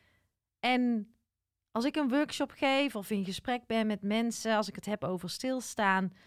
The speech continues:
we hebben het best wel zwaar te halen.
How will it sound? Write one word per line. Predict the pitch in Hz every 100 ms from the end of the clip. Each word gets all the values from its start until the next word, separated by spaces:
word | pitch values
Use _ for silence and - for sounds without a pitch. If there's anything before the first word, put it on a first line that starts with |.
| - - _ _
we | 208
hebben | 269 302
het | 294
best | 339 381
wel | 277 226 196 180 - _ _
zwaar | - - 214 269 285 -
te | 226
halen. | 180 202 311 330 185 151